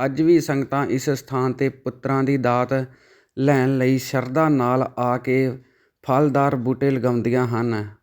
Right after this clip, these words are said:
ਉਹਨਾਂ ਦੀਆਂ ਆਸਾਂ ਪੂਰੀਆਂ ਹੁੰਦੀਆਂ ਹਨ। ਸੰਗਤ ਜੀ, ਇੱਕ ਗੱਲ ਤੁਹਾਨੂੰ ਹੋਰ ਦੱਸ ਦਈਏ, ਇਸੇ ਸਥਾਨ 'ਤੇ ਹੀ ਗੁਰੂ ਕੇ ਬਾਗ ਦਾ ਮੋਰਚਾ ਲੱਗਾ ਸੀ, ਜੋ ਸੰਗਤਾਂ ਨੂੰ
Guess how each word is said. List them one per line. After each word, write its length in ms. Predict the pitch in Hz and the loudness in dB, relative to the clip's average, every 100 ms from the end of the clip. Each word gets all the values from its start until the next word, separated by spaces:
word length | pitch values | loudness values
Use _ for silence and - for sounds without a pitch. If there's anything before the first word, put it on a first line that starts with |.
| _ | _
ਉਹਨਾਂ 300 | 127 147 160 | 0 2 2
ਦੀਆਂ 340 | 147 135 135 139 - | 2 0 0 -2 -4
ਆਸਾਂ 380 | 123 123 135 139 | -6 -4 -4 -4
ਪੂਰੀਆਂ 500 | - 123 127 127 131 | -4 -6 -2 -2 0
ਹੁੰਦੀਆਂ 440 | 131 110 107 120 | 0 -2 -2 -2
ਹਨ। 440 | 110 107 107 101 101 _ _ _ _ _ _ _ _ | -2 -4 -4 -6 -10 _ _ _ _ _ _ _ _
ਸੰਗਤ 440 | - - 131 143 160 | -16 -2 2 4 4
ਜੀ, 320 | 139 165 156 | 4 2 2
ਇੱਕ 200 | - - | 0 -2
ਗੱਲ 200 | 131 135 | 0 0
ਤੁਹਾਨੂੰ 240 | 131 151 139 | 0 0 2
ਹੋਰ 180 | 117 | 0
ਦੱਸ 280 | 143 139 131 | 0 0 -2
ਦਈਏ, 420 | 127 127 135 135 127 _ _ | -2 0 0 -2 -8 _ _
ਇਸੇ 360 | 139 143 - 160 135 - | -2 0 2 2 0 -10
ਸਥਾਨ 500 | - - 123 131 131 | -16 -8 -2 2 2
'ਤੇ 140 | 131 131 | 2 -2
ਹੀ 320 | 135 139 127 - - - _ | -2 -4 -6 -20 -20 -20 _
ਗੁਰੂ 180 | 120 127 | -4 -4
ਕੇ 160 | 135 156 | 0 0
ਬਾਗ 280 | 127 120 117 | 4 2 4
ਦਾ 200 | 120 127 | 4 4
ਮੋਰਚਾ 500 | 127 113 - 123 127 | 4 2 0 0 0
ਲੱਗਾ 340 | 120 107 120 | 0 0 -2
ਸੀ, 380 | 117 113 113 107 _ _ _ _ _ - | 0 -2 -2 -6 _ _ _ _ _ -6
ਜੋ 440 | 117 135 151 151 | 2 4 6 2
ਸੰਗਤਾਂ 480 | - 135 127 131 139 | 2 0 0 0 0
ਨੂੰ 280 | 131 135 | 2 0